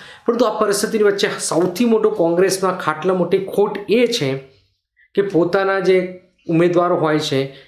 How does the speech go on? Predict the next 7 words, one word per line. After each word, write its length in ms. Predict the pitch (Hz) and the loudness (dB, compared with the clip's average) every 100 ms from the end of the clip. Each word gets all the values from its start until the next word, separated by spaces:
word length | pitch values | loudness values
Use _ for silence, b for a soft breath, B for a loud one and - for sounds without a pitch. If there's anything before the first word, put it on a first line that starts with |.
| B | B
એ 180 | 160 - | -6 -2
ઉમેદવારો 760 | 220 247 269 170 139 117 90 - _ _ _ _ _ _ _ _ 139 | 0 2 2 2 0 0 -4 -10 _ _ _ _ _ _ _ _ -6
જલ્દી 340 | 127 175 214 190 - | -2 0 0 -2 -4
ફસકી 320 | 196 - 240 | -4 -2 0
જતા 200 | 151 123 | 2 0
હોય 160 | 120 107 | -4 -6
છે. 200 | - | -12